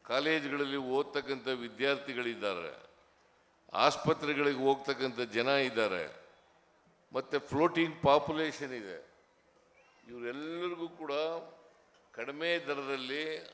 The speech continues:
ಆಹಾರ ಪದಾರ್ಥವನ್ನು ಕೊಡಬೇಕು. ಯಾಕಂತಂದ್ರೆ ಬಹಳ ಮುಖ್ಯ ಆಹಾರ. ಬಹಳ ಜನ ಹಸ್ಕೊಂಡು ಕೆಲಸ ಮಾಡ್ತಕ್ಕಂಥದ್ದು, ಹಸುವಿನಿಂದ ಕೆಲಸ ಮಾಡ್ತಕ್ಕಂಥದ್ದು,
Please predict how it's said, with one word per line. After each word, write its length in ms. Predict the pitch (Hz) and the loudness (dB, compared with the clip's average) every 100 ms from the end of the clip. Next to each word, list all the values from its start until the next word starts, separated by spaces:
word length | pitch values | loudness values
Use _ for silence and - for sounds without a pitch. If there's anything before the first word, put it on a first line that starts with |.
| - 107 120 | -16 -8 -4
ಆಹಾರ 260 | 143 156 151 139 | 0 0 0 -4
ಪದಾರ್ಥವನ್ನು 680 | 135 135 123 127 123 127 151 120 | -2 -2 -4 -8 -8 -10 -10 -6
ಕೊಡಬೇಕು. 720 | 117 110 113 113 113 110 123 113 80 - - _ _ _ _ _ _ _ - | -6 -4 -4 -4 -6 -8 -4 -4 -6 -16 -20 _ _ _ _ _ _ _ -10
ಯಾಕಂತಂದ್ರೆ 600 | 120 - 131 117 131 127 135 113 | -10 -8 -14 -14 -16 -12 -10 -6
ಬಹಳ 140 | 123 139 | -6 -6
ಮುಖ್ಯ 260 | 127 - 147 131 | -10 -12 -4 0
ಆಹಾರ. 300 | 123 127 127 107 80 - - - - _ _ _ _ _ _ - | 2 2 2 2 -2 -10 -20 -20 -20 _ _ _ _ _ _ -4
ಬಹಳ 180 | 113 151 135 | 0 0 0
ಜನ 160 | 135 151 147 131 127 147 - - - _ _ _ _ _ _ _ _ _ _ _ _ _ _ _ _ | -2 0 2 0 -2 -6 -16 -20 -20 _ _ _ _ _ _ _ _ _ _ _ _ _ _ _ _
ಹಸ್ಕೊಂಡು 500 | - 123 - 165 165 131 | -12 -12 -10 -6 -6 -4
ಕೆಲಸ 240 | 147 143 156 139 | -4 -2 -2 -2
ಮಾಡ್ತಕ್ಕಂಥದ್ದು, 840 | 135 135 127 123 113 117 107 123 143 156 _ _ _ _ _ _ _ _ _ _ _ _ _ _ _ _ _ - | -4 -4 -10 -10 -12 -14 -14 -14 -14 -16 _ _ _ _ _ _ _ _ _ _ _ _ _ _ _ _ _ -14
ಹಸುವಿನಿಂದ 580 | - - 156 151 143 131 127 117 120 | -14 -12 -14 -14 -12 -2 -2 -2 -8
ಕೆಲಸ 200 | 120 131 123 | -14 -12 -14
ಮಾಡ್ತಕ್ಕಂಥದ್ದು, 840 | 117 110 110 104 87 101 90 110 | -14 -16 -18 -18 -18 -20 -18 -16